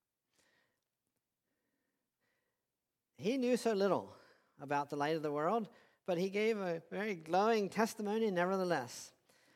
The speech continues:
He is a worshiper of God. And here are the, of course, the Pharisees are in view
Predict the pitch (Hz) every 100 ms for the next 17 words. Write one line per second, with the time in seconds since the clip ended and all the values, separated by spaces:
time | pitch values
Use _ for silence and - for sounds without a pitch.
0 | _ _ _ _ _ _ _ _ _ _
1 | _ _ 165 160 147 170 220 202 185 170
2 | 147 151 147 117 101 107 - - _ _
3 | _ _ _ _ _ _ _ _ _ _
4 | _ _ _ _ _ _ 156 151 139 -
5 | 294 277 208 180 160 135 - _ _ -
6 | 160 - 214 208 135 - 175 - 208 233
7 | 165 - 160 139 127 120 - - - 156
8 | 151 143 139 143 135 165